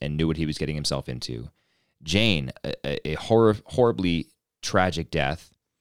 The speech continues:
uh, in part precipitated by her own actions because she, uh, had,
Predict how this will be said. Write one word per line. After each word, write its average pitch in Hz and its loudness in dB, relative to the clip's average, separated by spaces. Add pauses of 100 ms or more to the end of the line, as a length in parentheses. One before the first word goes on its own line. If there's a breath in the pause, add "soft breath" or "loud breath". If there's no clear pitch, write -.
(460)
uh, 82 0
in 107 0
part 123 2
precipitated 107 0
by 90 4
her 92 2
own 90 2
actions 82 -2
because 78 0 (540)
she, 80 0 (340)
uh, 71 -4
had, 76 -6